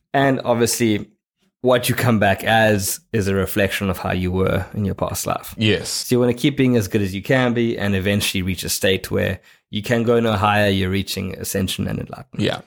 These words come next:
Speaker 1: So regardless of how any of us feel on this topic, there have been a few interesting cases of human beings completely remembering their past lives, which I've always found incredibly interesting.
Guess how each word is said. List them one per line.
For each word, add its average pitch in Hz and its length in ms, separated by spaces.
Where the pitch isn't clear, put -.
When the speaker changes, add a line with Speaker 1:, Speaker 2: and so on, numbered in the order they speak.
Speaker 1:
So - 140
regardless 151 460
of 123 140
how 123 200
any 139 200
of 123 100
us 110 180
feel 156 300
on 107 100
this 95 160
topic, 98 440
there 143 120
have 143 80
been 160 140
a 156 60
few 247 200
interesting 151 380
cases 110 460
of 95 180
human 151 340
beings 104 400
completely 196 640
remembering 120 460
their 95 120
past - 340
lives, - 380
which - 160
I've 160 140
always 170 260
found 147 240
incredibly 131 540
interesting. 104 520